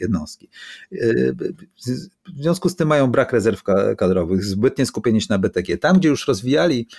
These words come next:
dywizy-, dywizyjne, e, dywizyjne struktury na, na południowym kierunku, no to już lepiej im wychodzi. Zresztą południe jest łatwiejsze, bo tam jest łatwiejszy teren.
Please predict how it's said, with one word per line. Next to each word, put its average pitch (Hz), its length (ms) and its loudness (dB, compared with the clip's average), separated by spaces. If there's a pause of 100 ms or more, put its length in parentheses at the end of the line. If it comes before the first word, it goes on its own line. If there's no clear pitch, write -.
(320)
dywizy-, 120 560 4
dywizyjne, 117 840 2 (240)
e, 95 540 0 (320)
dywizyjne 110 720 0
struktury 104 500 -2
na, 95 160 2 (120)
na 98 100 -4
południowym 110 540 0
kierunku, 95 440 -2
no 127 140 -4
to - 100 -6
już 131 160 -4
lepiej 117 240 0
im 98 60 0
wychodzi. 87 280 -6
Zresztą 131 280 -4
południe 123 240 2
jest 110 120 -2
łatwiejsze, 113 420 0
bo 87 140 0
tam 87 140 -2
jest 90 140 -6
łatwiejszy - 380 -6
teren. - 240 -6